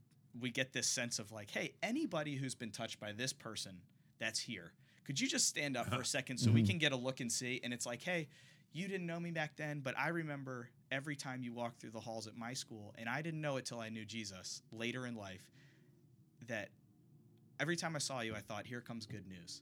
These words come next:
Speaker 2: Mm.
Speaker 3: Mm.
Speaker 1: Like, "Here comes someone who really cares about me,
Speaker 2: Yeah.
Speaker 1: and they didn't want anything from me." And I think as believers,
Speaker 2: That's key.
Speaker 1: that has to be our mentality of, "Man,
Speaker 3: Mm-hmm.
Speaker 1: we're not trying to get anything from people.
Speaker 3: Right.
Speaker 1: Plus, we're not the ones who save 'em."
Speaker 2: Right.
Speaker 1: Yeah.
Speaker 3: Mm-hmm.
Speaker 2: Yeah, no, I think that's good. I,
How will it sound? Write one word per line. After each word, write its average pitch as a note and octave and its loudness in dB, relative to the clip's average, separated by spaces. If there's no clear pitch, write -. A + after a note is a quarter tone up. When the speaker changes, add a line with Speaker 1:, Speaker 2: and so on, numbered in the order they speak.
Speaker 2:
Mm. G2+ 0
Speaker 3:
Mm. G2 8
Speaker 1:
Like, F#2 2
"Here D3 0
comes C#3+ -2
someone B2 -2
who A2+ -6
really A2+ -4
cares G#2+ -8
about G2 -10
me, F2+ -12
Speaker 2:
Yeah. F#2 -4
Speaker 1:
and A2 -6
they G#2 -4
didn't B2+ -2
want A#2 -2
anything G#2+ -6
from D#2+ -12
me." - -20
And B2+ 4
I D3 4
think G#3 -6
as D#3 -2
believers, A#2+ -6
Speaker 2:
That's - -6
key. - -10
Speaker 1:
that C#3 2
has F3+ 2
to D3+ -2
be C3+ -4
our B2 -2
mentality A#2+ -6
of, - -12
"Man, G#2 6
Speaker 3:
Mm-hmm. G2 8
Speaker 1:
we're G2 6
not B3+ -6
trying A#3 -6
to G#3 -6
get D#3+ -6
anything A#2+ -6
from F2+ -14
people. - -18
Speaker 3:
Right. F#2+ 4
Speaker 1:
Plus, - 0
we're D#3 -6
not F3 -4
the F3 -6
ones F#3 -4
who - -6
save - -4
'em." - -14
Speaker 2:
Right. F2 -6
Speaker 1:
Yeah. G2 6
Speaker 3:
Mm-hmm. F2 2
Speaker 2:
Yeah, C3+ 6
no, C3+ 6
I A#2+ 6
think C3+ -2
that's G2+ -4
good. A#2+ -4
I, B2+ -2